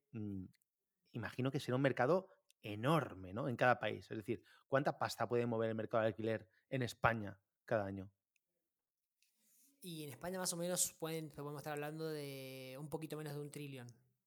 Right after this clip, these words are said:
Speaker 2: no de un billón.
Speaker 1: <laughs>
Speaker 2: En el
Speaker 1: ¿Un
Speaker 2: sentido que
Speaker 1: trillón, has dicho? ¿Un trillón?
Speaker 2: Un, un billón, un billón, un billón americano, ¿no?
Speaker 1: Sí.
Speaker 2: Americano. Eh, en el sentido que, por, supongamos, en España se suelen hacer,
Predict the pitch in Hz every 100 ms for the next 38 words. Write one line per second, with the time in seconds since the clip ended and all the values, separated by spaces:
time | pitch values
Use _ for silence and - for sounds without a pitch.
0 | - - 156 156 151 147 135 - - -
1 | - - 143 180 208 170 151 160 185 196
2 | - 139 143 - 214 254 160 156 156 135
3 | 98 101 _ _ 180 165 175 190 190 165
4 | 160 165 196 190 175 208 190 156 147 143
5 | 135 127 151 170 247 302 214 170 143 107
6 | 110 110 - _ _ _ _ _ _ 147
7 | 139 135 139 143 135 131 147 156 156 147
8 | 143 - 139 - 143 143 147 135 139 139
9 | 139 160 160 156 143 - 160 160 156 -
10 | 160 131